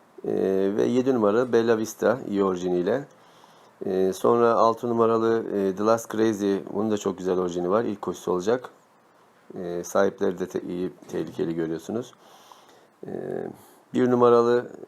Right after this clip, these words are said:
Antenne de Vino, yine etkili binicisi var. E, on iki numaralı Maitai,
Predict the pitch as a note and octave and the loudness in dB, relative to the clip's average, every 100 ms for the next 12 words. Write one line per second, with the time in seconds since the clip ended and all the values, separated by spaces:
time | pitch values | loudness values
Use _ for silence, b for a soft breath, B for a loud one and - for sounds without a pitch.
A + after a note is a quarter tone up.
0 | - G#2 G#2+ A#2+ A#2+ A#2 A#2 A#2+ A2 A#2+ | 0 0 2 0 0 0 0 2 2 0
1 | - _ _ G2 F#2+ F#2+ - - _ _ | -6 _ _ -4 -2 -2 -4 -18 _ _
2 | _ _ _ _ _ _ _ _ _ _ | _ _ _ _ _ _ _ _ _ _
3 | _ _ _ _ - G2 - G2+ F#2+ F2+ | _ _ _ _ -6 -6 -2 -2 -2 -4
4 | E2+ - F2 A#2+ C#3 B B B B B | -8 -2 0 0 -2 B B B B B
5 | B B B B B _ - F#2+ F#2+ - | B B B B B _ -10 -4 -2 2
6 | B2 A#2+ B2 A#2 A2+ A2+ A2 A2+ A#2 A#2 | 2 2 0 2 4 4 2 2 2 2
7 | G#2 G#2 C#3 | 2 2 -2